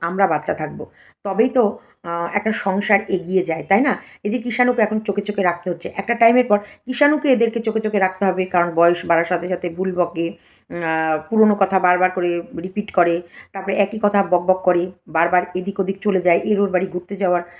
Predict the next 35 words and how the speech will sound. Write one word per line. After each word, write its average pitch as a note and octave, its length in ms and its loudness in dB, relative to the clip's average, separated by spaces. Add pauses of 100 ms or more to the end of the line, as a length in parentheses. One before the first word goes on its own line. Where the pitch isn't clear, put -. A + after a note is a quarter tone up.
(180)
একটা F3 280 2
ইয়ে F3 180 0
থাকে, F#3 260 -8 (180)
যেটা C4 140 2
বলে B3 180 -2
অ্যালজাইমার G3 560 0
নাকি F#3+ 200 -4
এরকম F#3+ 260 -2 (300)
একটা A3 180 0
বয়স G#3 320 0
বাড়ার G3 180 0
সাথে G3 180 -6
সাথে G#3 160 -2
এরকম F#3 220 -2
একটা G3+ 200 -4 (120)
পরিস্থিতি G3 420 -6
আসে। G#3 300 -4 (920)
তো G#3 140 -6
তখন A#3 300 4
কিন্তু, A3 420 0 (340)
আহ, D#3 360 -4 (100)
এরকম A3 320 4
একটা F#3+ 220 0
ব্যাপার F3 280 0
আসে, E3+ 180 -4
তখন G3+ 200 0
কিন্তু F#3+ 160 -2
এই F#3 60 -2
বাচ্চারাই F3+ 600 -2 (220)
মা D#3+ 180 -10
বাবাকে D3+ 320 -8
সামলায়। D#3 400 -8 (420)
তো A3 80 -6
ওটা A3+ 180 2
দেখছিলাম C#4 680 2